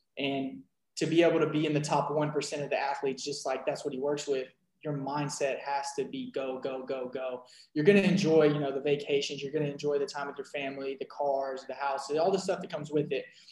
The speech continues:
But I think it's about having a good balance, but never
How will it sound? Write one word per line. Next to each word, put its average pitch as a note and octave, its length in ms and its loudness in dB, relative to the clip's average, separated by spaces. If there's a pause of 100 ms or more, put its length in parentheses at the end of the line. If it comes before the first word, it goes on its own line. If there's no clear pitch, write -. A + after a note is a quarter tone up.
(300)
But D3+ 140 6
I D3+ 80 6
think E3 120 4
it's D#3+ 120 0
about D3 440 8
having F3 280 6
a F#3+ 40 6
good F3 280 4
balance, D3+ 480 2
but C3+ 160 -2 (200)
never D3 760 4